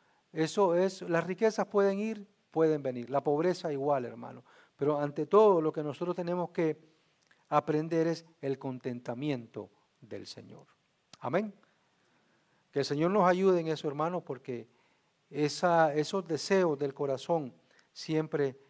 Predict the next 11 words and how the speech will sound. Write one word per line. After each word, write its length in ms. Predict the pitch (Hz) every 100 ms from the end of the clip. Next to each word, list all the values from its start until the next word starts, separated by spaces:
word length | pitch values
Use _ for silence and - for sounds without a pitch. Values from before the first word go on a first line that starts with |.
| _ -
están 380 | 127 - 139 139
ahí. 340 | 127 127 107 _ _ _ _ _ _ _ _ _ _
Dice, 260 | 143 135 151
"Los 120 | 143
que 140 | 143
quieren 440 | 131 170 196 180 165
enriquecerse". 920 | 151 143 143 123 143 117 110 - 151 _ _ _ _ _ _ _ _ -
Ambas 300 | 151 175 147
cosas 440 | 185 180 143 110 _ _
son 280 | - 156 156
peligrosas 800 | - 151 143 160 165 - 107